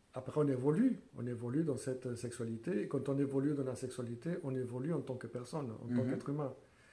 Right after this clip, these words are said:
Speaker 1: Parce que je ne veux pas dire, et je ne veux pas faire le prosélytisme de quoi que ce soit. Je veux dire tout simplement que chaque individu, chaque personne a le droit d'avoir du plaisir, d'être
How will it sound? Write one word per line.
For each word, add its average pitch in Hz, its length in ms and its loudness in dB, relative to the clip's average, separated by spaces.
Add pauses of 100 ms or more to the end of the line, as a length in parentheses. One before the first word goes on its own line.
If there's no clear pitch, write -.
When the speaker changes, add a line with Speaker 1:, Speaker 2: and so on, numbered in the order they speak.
(320)
Speaker 1:
Parce 123 260 -2
que 165 320 2 (600)
je 131 140 -2
ne 143 120 4
veux 135 160 6
pas 135 160 2
dire, 147 260 2
et 135 40 -2
je 120 120 -6
ne 120 100 -2
veux 120 160 -4
pas 120 140 -4
faire 131 180 -2
le 120 80 -2
prosélytisme 120 880 -4
de 110 100 -6
quoi 110 160 -2
que 110 100 -8
ce 131 140 -4
soit. 135 320 -4 (480)
Je 127 120 -8
veux 127 140 0
dire 147 140 2
tout 151 80 -4
simplement 135 500 0
que 135 320 0
chaque 151 260 -4
individu, 131 800 -2
chaque - 260 -6
personne 123 540 -4 (800)
a 147 100 2
le 156 160 8
droit 151 600 6 (180)
d'avoir 120 280 -4
du 120 100 -4
plaisir, 120 520 -4 (540)
d'être 131 300 0